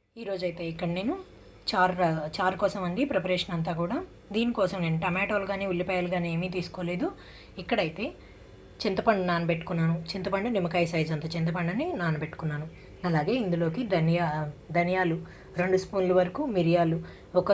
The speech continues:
స్పూను, అలాగే దీంట్లోకి వచ్చేసి జీలకర్ర ఒక స్పూను, అలాగే ఎండుమిరపకాయలు కూడా నాలుగు.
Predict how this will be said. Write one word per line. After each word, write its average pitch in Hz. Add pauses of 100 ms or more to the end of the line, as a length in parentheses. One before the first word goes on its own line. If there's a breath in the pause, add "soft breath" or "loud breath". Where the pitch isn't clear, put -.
స్పూను, 226 (360)
అలాగే 160 (480 loud breath)
దీంట్లోకి 185
వచ్చేసి 165 (140)
జీలకర్ర 185
ఒక 165
స్పూను, 208 (840 loud breath)
అలాగే 175 (100)
ఎండుమిరపకాయలు 160
కూడా 156
నాలుగు. 147